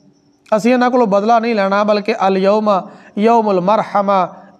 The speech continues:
ਅੱਜ ਦਾ ਦਿਨ ਇਹਨਾਂ ਨੂੰ ਮਾਫ ਕਰਨ ਦਾ ਦਿਨ ਹੈ।" ਨਬੀ ਪਾਕ ਸੱਲੱਲਾਹੁ ਅਲੈਹਿ ਵਸੱਲਮ ਨੇ ਕਿਹਾ, "ਜਾਓ, ਇਹਨਾਂ ਨੂੰ ਮਾਫ ਕਰ ਦਿਓ, ਜਿਹੜਾ ਨੱਸ ਜਾਵੇ ਉਹਨੂੰ ਵੀ ਕੁਛ ਨਾ ਆਖਿਓ ਜੇ, ਜਿਹੜਾ ਆਪਣੇ ਘਰ ਵੜ ਕੇ ਬੂਹਾ ਬੰਦ ਕਰ ਲਏ ਉਹਨੂੰ ਵੀ ਕੁਛ ਨਾ ਆਖਿਓ ਜੇ,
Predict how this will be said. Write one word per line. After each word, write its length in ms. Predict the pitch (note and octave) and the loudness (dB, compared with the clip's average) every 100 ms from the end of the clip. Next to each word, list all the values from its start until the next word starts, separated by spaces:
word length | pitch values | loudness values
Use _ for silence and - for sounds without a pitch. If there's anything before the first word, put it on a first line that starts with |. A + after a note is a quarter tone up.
| G3+ | -2
ਅੱਜ 80 | G#3+ | 0
ਦਾ 160 | F3+ G3 | 0 -2
ਦਿਨ 200 | G3+ G3+ | -2 -6
ਇਹਨਾਂ 240 | F3+ F#3 F#3 | -6 -4 -4
ਨੂੰ 80 | |
ਮਾਫ 280 | E3 F3 E3+ | 0 -2 -2
ਕਰਨ 240 | - D#3 D3+ | -6 -6 -6
ਦਾ 100 | C#3+ | -8
ਦਿਨ 120 | C3+ | -10
ਹੈ।" 180 | C3+ - - - - - - - | -16 -20 -20 -20 -20 -20 -18 -4
ਨਬੀ 160 | G3 G3+ | 0 0
ਪਾਕ 240 | G3+ G3+ | 0 0
ਸੱਲੱਲਾਹੁ 400 | E3+ G3+ G3 G3+ | 0 0 2 2
ਅਲੈਹਿ 100 | G3+ | 0
ਵਸੱਲਮ 260 | F#3 F#3+ G3+ | -2 -2 -2
ਨੇ 100 | G3 | -2
ਕਿਹਾ, 160 | G3 | 0
"ਜਾਓ, 360 | F#3 G3 G#3+ G#3 - - - - | 0 2 0 -4 -18 -20 -14 -4
ਇਹਨਾਂ 160 | G#3 | -2
ਨੂੰ 100 | G#3 | 0
ਮਾਫ 280 | F#3+ G3 F#3 | 0 0 2
ਕਰ 180 | A#3 G#3 | 0 0
ਦਿਓ, 320 | G3+ G#3+ G3+ - - | 2 0 -2 -12 -4
ਜਿਹੜਾ 220 | G3+ A3 | 0 0
ਨੱਸ 320 | G3+ G3+ - | 0 -2 -2
ਜਾਵੇ 220 | G#3+ G#3 G3+ | -2 0 0
ਉਹਨੂੰ 220 | G#3+ A3 | -2 -2
ਵੀ 80 | G3+ | -2
ਕੁਛ 200 | G3+ F3+ | -2 -2
ਨਾ 120 | G3 | -2
ਆਖਿਓ 260 | F3 F#3 | 0 0
ਜੇ, 200 | G3 F#3 F3 - - - | 0 -2 -4 -16 -16 -4
ਜਿਹੜਾ 200 | G#3 A3 | 0 2
ਆਪਣੇ 240 | G3+ G#3+ | 0 -4
ਘਰ 240 | G#3 F#3+ F3+ | 0 0 2
ਵੜ 200 | G3+ F#3+ | 0 0
ਕੇ 120 | G3+ | -2
ਬੂਹਾ 240 | G3+ A3 | 2 2
ਬੰਦ 240 | F#3 G3 G3+ | 2 -2 0
ਕਰ 200 | G3 G3 | 0 0
ਲਏ 120 | F#3 | 0
ਉਹਨੂੰ 220 | G#3+ B3 | 2 2
ਵੀ 80 | G#3+ | 0
ਕੁਛ 240 | G#3 F#3 | -2 -2
ਨਾ 100 | G3 | 0
ਆਖਿਓ 260 | F#3+ F3 G3+ | -2 0 0
ਜੇ, 180 | F#3+ | 0